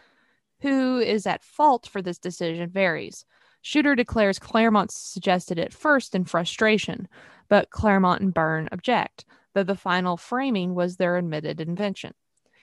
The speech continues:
It's difficult to fully parse, though. Phoenix, The Untold Story, holds a transcript of a run-, roundtable discussion between Claremont, Byrne, Simonson, Salicrup, Shooter,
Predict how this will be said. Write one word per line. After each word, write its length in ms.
It's 160
difficult 460
to 100
fully 300
parse, 420
though. 260
Phoenix, 520
The 140
Untold 380
Story, 540
holds 260
a 60
transcript 640
of 160
a 40
run-, 360
roundtable 640
discussion 560
between 340
Claremont, 560
Byrne, 380
Simonson, 640
Salicrup, 540
Shooter, 580